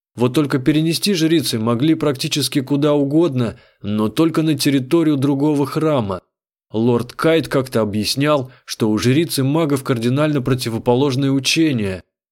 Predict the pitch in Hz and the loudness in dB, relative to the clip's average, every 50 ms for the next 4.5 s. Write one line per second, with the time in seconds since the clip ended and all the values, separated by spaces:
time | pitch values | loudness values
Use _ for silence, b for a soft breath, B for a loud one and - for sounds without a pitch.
0 | _ _ _ _ _ - 113 135 165 190 180 151 160 151 160 196 196 143 143 135 | _ _ _ _ _ -2 0 2 2 2 4 2 2 4 4 4 4 4 4 2
1 | 127 123 131 135 131 123 123 - - - 156 165 160 147 131 123 127 113 120 - | 2 2 2 2 2 0 0 -2 -2 0 2 2 2 2 0 -2 -4 -4 -2 0
2 | 120 113 110 - 120 117 117 - - 156 170 160 131 131 113 90 - _ _ _ | -2 -2 0 0 0 0 0 -2 0 0 0 2 2 0 0 -2 -6 _ _ _
3 | - 110 110 110 98 113 120 131 143 143 135 131 127 - - 131 131 127 127 123 | -8 -6 -4 -2 0 0 2 2 2 2 2 0 -2 -2 0 0 0 0 0 0
4 | 156 156 151 131 120 107 104 95 90 82 | 2 2 4 2 2 -2 -2 -4 -6 -8